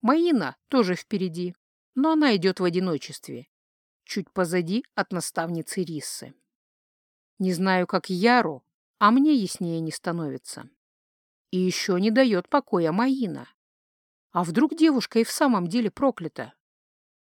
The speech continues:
Целители, по крайней мере обычные, не видят проклятия, пока оно не начинает разрушать организм. А это может быть уже слишком поздно.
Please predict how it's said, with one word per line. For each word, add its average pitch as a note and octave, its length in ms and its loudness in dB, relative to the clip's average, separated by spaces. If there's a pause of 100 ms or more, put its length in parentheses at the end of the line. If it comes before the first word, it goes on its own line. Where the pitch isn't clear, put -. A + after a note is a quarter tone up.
Целители, G3+ 680 0 (460)
по A#3 120 4
крайней A3 320 6
мере G#3 280 6
обычные, D#3+ 720 -2 (120)
не C#4+ 180 6
видят F#3 300 0
проклятия, F3+ 760 -2 (460)
пока A#3+ 420 8
оно C4 160 4
не G3+ 140 2
начинает F#3+ 720 -2
разрушать E3 580 -2
организм. D3+ 680 -6 (580)
А F3 180 4
это A#3 260 2
может B3+ 320 2
быть A#3 240 -4 (120)
уже D#3+ 220 -4
слишком F3+ 500 -8
поздно. D#3 500 -8